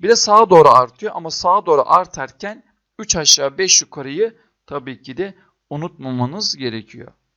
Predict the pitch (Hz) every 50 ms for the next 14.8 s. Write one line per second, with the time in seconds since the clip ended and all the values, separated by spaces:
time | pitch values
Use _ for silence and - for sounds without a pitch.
0 | _ _ - - - - - - - 110 143 180 151 127 131 151 151 - 127 120
1 | 113 107 104 101 95 - - _ _ _ _ _ _ _ _ _ _ _ _ 147
2 | 123 - - _ _ _ _ - 143 131 127 120 120 117 113 - - 123 117 110
3 | 107 107 107 104 104 107 - 165 - - - 180 226 269 277 233 294 294 233 196
4 | 208 220 240 - - 254 - _ 185 185 - - 170 175 170 - 208 202 - -
5 | 135 117 - - 107 107 120 - - _ _ _ _ _ _ _ _ _ _ _
6 | _ - 175 127 - _ _ _ _ _ _ - 202 - - 165 175 170 - -
7 | 156 127 131 120 113 110 110 104 - 120 113 107 - 123 127 151 208 _ _ _
8 | _ _ _ _ _ _ - - 220 - - 202 202 220 214 214 - 214 202 202
9 | 208 190 226 226 220 214 202 160 - 120 123 120 151 202 - _ _ _ _ _
10 | _ _ - - - _ _ _ _ _ - 165 214 - - 220 208 214 208 -
11 | - _ _ _ _ _ 170 175 190 196 202 196 196 196 190 - 190 202 196 -
12 | 165 160 151 147 143 139 - - 143 135 156 151 - - 196 185 170 165 160 156
13 | - - 170 170 170 165 - 156 143 139 - 151 147 - _ 175 175 180 160 120
14 | 117 113 120 120 139 175 165 139 120 113 110 - 208 214 226